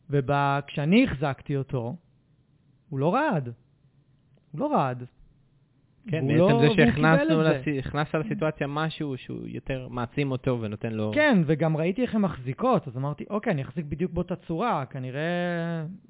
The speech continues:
Speaker 1: אם, אם ככה וטרינרים מחזיקים, מי אני שאני אתווכח עם כמה מאות שנים של, אה, ניסיון, אני אחזיק אותו באותה צורה." החזקתי, ובאמת הוא לא רעד. אה, ועברנו את הטיפול הזה הרבה יותר טוב, אז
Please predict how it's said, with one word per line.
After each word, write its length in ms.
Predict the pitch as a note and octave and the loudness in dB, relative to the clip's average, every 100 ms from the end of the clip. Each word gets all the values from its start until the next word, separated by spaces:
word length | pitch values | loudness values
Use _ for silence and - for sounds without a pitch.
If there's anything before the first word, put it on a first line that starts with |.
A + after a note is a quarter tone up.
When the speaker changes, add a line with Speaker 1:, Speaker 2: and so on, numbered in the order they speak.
| - | -12
Speaker 1:
אם, 200 | C#3+ C#3+ B2+ | -6 -6 -6
אם 120 | D#3+ | -6
ככה 260 | D3 D#3+ E3+ D3+ | -4 -4 -4 -4
וטרינרים 560 | C#3+ D3+ C#3 D3 D3 C#3+ | -4 -4 -2 0 -2 -2
מחזיקים, 640 | C3 C3+ - C#3 C#3 F#3 - _ _ _ D#3 | -4 -6 -6 -4 -4 -6 -10 _ _ _ -4
מי 120 | C#3 | -2
אני 120 | D3 | -2
שאני 200 | D3+ C#3+ | -2 -4
אתווכח 360 | B2 C#3 C3+ C3 | -4 -6 -8 -8
עם 80 | C3+ | -6
כמה 220 | C#3+ C#3 | -4 -4
מאות 280 | C3 C3 C#3+ | -2 -4 -4
שנים 320 | C#3+ C#3 C#3+ | -4 -4 -4
של, 260 | D3 C3 C3 | -6 -6 -6
אה, 80 | C3 | -6
ניסיון, 480 | C3 D3+ B2+ B2 | -6 -6 -6 -6
אני 120 | B2 B2 | -6 -8
אחזיק 240 | A#2 C3+ | -10 -12
אותו 120 | C3 | -6
באותה 200 | C#3+ - | -6 -6
צורה." 260 | - D4+ G#3+ - _ _ _ _ _ _ | -6 -6 -6 -8 _ _ _ _ _ _
החזקתי, 540 | - D#3+ C#3 - B2+ A#2+ | -2 0 0 -4 -6 -6
ובאמת 280 | A#2 B2 C3+ | -6 -6 -4
הוא 100 | D#3 | -2
לא 160 | D#3+ | -2
רעד. 380 | E3+ B3+ B3+ B2 A#2+ _ _ _ _ - _ - | 0 0 0 0 -8 _ _ _ _ -20 _ -10
אה, 180 | D3+ C#3 | -2 -2
ועברנו 360 | A#2+ C#3 C#3+ E3+ | 0 0 4 4
את 80 | F#3+ | 2
הטיפול 320 | F#3+ F#3+ G3 | 0 4 6
הזה 140 | F3 | 6
הרבה 180 | F3+ D#3+ | 4 4
יותר 260 | F3 E3+ C#3 | 2 2 -4
טוב, 480 | - B3+ C3+ A2+ C3+ _ - | -2 0 0 -4 -14 _ -8
אז 160 | C3+ | -8